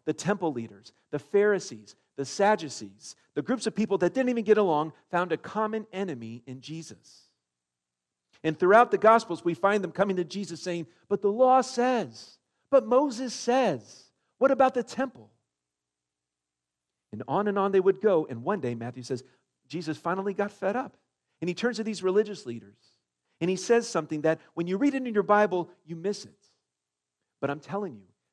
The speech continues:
this was a game changer. Jesus turns to them, and I think, again, with a grin on his face, and he says, "I tell you that something greater than the temple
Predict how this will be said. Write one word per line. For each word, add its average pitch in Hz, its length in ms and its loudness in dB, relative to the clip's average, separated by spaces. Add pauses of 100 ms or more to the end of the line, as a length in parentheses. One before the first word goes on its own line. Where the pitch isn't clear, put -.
(120)
this 208 320 2 (220)
was 127 140 -10
a 127 60 -4
game 190 340 -8
changer. 104 420 -14 (1700)
Jesus 160 280 -6
turns 180 240 -2
to 160 60 -4
them, 131 220 -2 (100)
and 165 100 0
I - 20 0
think, 202 200 -2
again, 156 280 -2 (140)
with 147 140 -4
a 151 40 -2
grin 247 280 4
on 233 100 2
his 190 160 -4
face, - 540 -6 (840)
and 135 100 -2
he 139 60 -2
says, 131 400 2 (220)
"I 123 140 -2
tell 196 320 0
you 117 280 -8 (200)
that 107 140 -8
something 190 460 -6
greater 165 400 -4
than 156 180 -12
the 151 100 -10
temple 156 440 -14